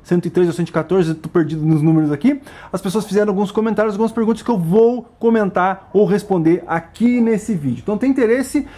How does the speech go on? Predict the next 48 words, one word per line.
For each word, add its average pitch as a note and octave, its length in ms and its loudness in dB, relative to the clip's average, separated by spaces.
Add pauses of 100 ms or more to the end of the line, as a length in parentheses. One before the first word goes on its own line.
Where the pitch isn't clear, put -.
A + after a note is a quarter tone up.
(120)
em G#3 120 0
fazer G3 200 2
alguma, G3+ 520 0
algum E3+ 280 0
comentário F#3 640 0
ou F3+ 280 2
quer F3+ 160 -4
alguma F3 240 0
opinião F3 400 2 (260)
sobre F3+ 260 2
essa F#3 280 -2
geração F#3+ 760 -2
de F3 80 0
equipamentos, E3+ 640 0 (200)
que D#3+ 80 -2
é - 20 2
o - 20 4
nosso D#3+ 180 -2
plano E3 220 2
de D3+ 60 2
fundo F3 260 0
aqui, D#3+ 160 0
eles G3+ 140 0
estão D#3+ 400 -2 (260)
parados F3 460 0
aqui, D3+ 160 -4
infelizmente E3+ 560 0 (100)
estão - 160 -10
sem D#3+ 120 0
tempo F3 220 -2
pra F3 140 0
ligar, F3+ 440 0 (100)
então F#3+ 140 -4
eles G3 100 -2
estão G3 160 0
aqui F#3+ 260 0
parados, F#3 540 -2
mas G3 260 -2
esse F#3 200 0
vai F3+ 100 -2
ser F3+ 80 -6
o F#3 40 0
nosso F3 180 -4
plano F3+ 240 0
de F3+ 60 -4
fundo F#3+ 360 0 (260)
de F#3 140 0
hoje. A#2+ 420 -2